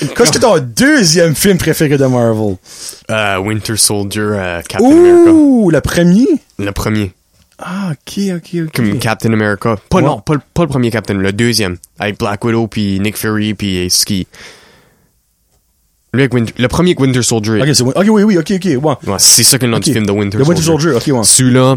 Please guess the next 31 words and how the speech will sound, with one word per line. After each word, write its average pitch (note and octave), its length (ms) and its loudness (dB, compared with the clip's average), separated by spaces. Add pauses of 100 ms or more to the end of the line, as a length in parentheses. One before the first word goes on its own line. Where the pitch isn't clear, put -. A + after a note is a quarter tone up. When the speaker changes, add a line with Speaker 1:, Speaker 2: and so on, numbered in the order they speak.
Speaker 2:
puis G2+ 240 2
euh, F2+ 440 2 (200)
j'ai F#2+ 120 -4
aussi - 160 -2
beaucoup A#2+ 220 -2
aimé G#2+ 180 2
les, G2+ 260 2
euh E2+ 240 -2
Speaker 1:
Non, F#3 60 0
le D3+ 60 0
premier, D3+ 260 0
c'était A2 260 0 (180)
The G#2 140 -8
First D#3 300 -2
Avenger. G#2 340 -2 (160)
Speaker 2:
Ouais, A2+ 60 -2
Speaker 1:
Ok, G2 80 -4
ok, C#3 60 0
Speaker 2:
First E3+ 160 2
Speaker 1:
ouais, F3 120 2
c'est G2+ 120 0
Speaker 2:
Avenger. G2 160 0
Speaker 1:
pas, B2 80 2
ok, A#2 40 -2
je A#2 140 -4
m'y G2 80 -2
mêle, G#2+ 240 -2
Speaker 2:
Mais A#2+ 80 2
moi, A3+ 100 4
Speaker 1:
sorry. G3 140 -2
Speaker 2:
comme - 0 -